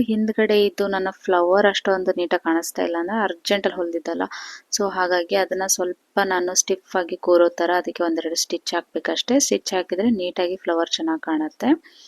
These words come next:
ಹಾಗೆ ಇದು ಫುಲ್ಲು, ಆ, ಸಾಫ್ಟ್ ಆಗಿರೋದ್ರಿಂದ ಸ್ಯಾರಿ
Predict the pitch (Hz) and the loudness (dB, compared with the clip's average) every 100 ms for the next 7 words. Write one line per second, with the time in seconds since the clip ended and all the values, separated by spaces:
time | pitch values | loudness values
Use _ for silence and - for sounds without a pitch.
0 | - - _ _ _ _ _ _ _ _ | -20 -20 _ _ _ _ _ _ _ _
1 | _ _ _ - - 220 220 233 220 220 | _ _ _ -20 -4 4 8 10 10 6
2 | - 220 214 226 - 214 196 - 190 202 | 2 0 2 0 -2 -4 2 2 4 0
3 | - 214 202 196 185 180 180 175 240 190 | 4 4 6 4 4 2 -2 -2 -2 -2
4 | 233 - - - - 175 170 208 269 | -2 -4 -10 -4 -2 0 2 2 2